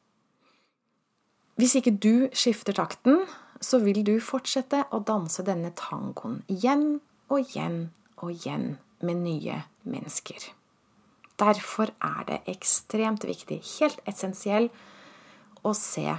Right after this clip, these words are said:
dine egne feil og endre på deg.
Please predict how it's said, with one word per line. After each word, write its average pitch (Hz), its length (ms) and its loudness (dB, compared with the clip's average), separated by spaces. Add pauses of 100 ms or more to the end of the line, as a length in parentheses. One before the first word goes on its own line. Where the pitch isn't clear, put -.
(120)
dine 185 320 -2
egne 156 460 -8 (100)
feil 151 460 -6
og - 180 -8
endre 151 400 -6
på - 80 -10 (160)
deg. 135 240 -6